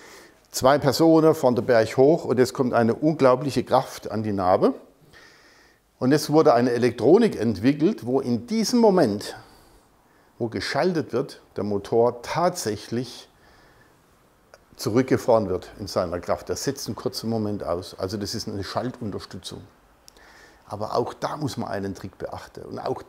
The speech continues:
den verrate ich nicht, sondern das zeige ich mir Ihnen dann,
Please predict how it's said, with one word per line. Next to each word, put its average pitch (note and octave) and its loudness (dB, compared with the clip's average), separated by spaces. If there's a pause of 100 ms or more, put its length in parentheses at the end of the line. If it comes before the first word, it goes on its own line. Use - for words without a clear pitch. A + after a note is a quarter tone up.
(120)
den E3 6
verrate B2 4
ich B2+ -6
nicht, C#3 -4 (420)
sondern A#2+ 0 (160)
das A2 -4
zeige G2+ -2
ich G2+ -12
mir A2 -4
Ihnen G2 -4
dann, G2+ 0